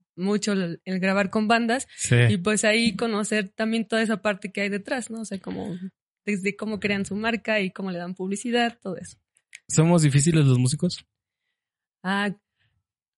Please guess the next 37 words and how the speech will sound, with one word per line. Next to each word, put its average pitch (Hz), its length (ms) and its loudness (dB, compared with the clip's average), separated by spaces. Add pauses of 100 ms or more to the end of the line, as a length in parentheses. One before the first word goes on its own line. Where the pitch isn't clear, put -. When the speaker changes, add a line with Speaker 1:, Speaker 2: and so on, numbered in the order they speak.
Speaker 1:
son 392 220 2 (120)
difíciles, 415 640 4
creo 320 180 2
que 359 80 -2
en 339 60 4
la 240 160 4
parte 240 300 0
de 262 200 0
que 190 280 0
se 214 260 2
sienten 269 680 0
<laughs> - 400 -4 (100)
o 214 340 -2
que 196 240 0
se 214 140 -2
pongan 233 480 2
a 196 60 6
Speaker 2:
<laughs> - 800 -2
Se - 120 4
sienten 185 460 4
los 160 140 6
muy, 165 200 6
muy, 170 280 6
dije, 156 320 4
de 147 160 6
amandititita. 135 840 4 (400)
Speaker 1:
No, 320 400 4
creo 151 220 6
Speaker 2:
Ujú. 170 80 2
Speaker 1:
que - 80 4
también, 262 420 2
una 320 240 4
vez 320 180 2
que 330 200 0
un 320 120 2
músico 311 400 2
ya 254 300 4